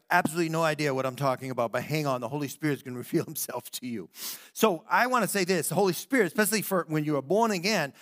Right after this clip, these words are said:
Holy Spirit is not optional in our life. It is something that, it is vital. And having the Holy Spirit's presence is, let me just say it like this. It's not like getting heated seats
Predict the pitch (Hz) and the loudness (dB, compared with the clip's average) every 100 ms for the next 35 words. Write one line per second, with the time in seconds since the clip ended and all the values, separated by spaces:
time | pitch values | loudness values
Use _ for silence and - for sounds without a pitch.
0 | - - 240 190 233 170 202 180 - 170 | -12 0 0 2 0 0 2 0 2 2
1 | 226 - 170 147 147 151 147 151 147 170 | 2 2 -2 -2 -2 0 2 4 4 2
2 | 202 127 143 131 - 175 170 151 147 147 | 0 -2 -6 -4 0 0 2 -2 0 0
3 | - - - - 165 160 - 175 202 226 | -2 -20 -6 2 4 4 2 6 6 4
4 | 151 127 131 202 202 190 170 170 - 170 | 2 -2 2 2 4 2 2 0 0 -2
5 | - - 214 165 160 143 135 - - - | -2 2 4 4 -2 -6 -8 -12 -16 -20
6 | - - 214 180 143 180 156 151 143 156 | -16 -2 0 2 2 -2 0 0 0 0
7 | 135 135 196 190 175 160 170 165 156 131 | -2 -6 -4 0 0 -2 -2 0 -2 -6
8 | _ _ _ _ - 185 165 139 - 160 | _ _ _ _ 0 2 2 0 -2 -2
9 | 156 - - | -2 -2 -4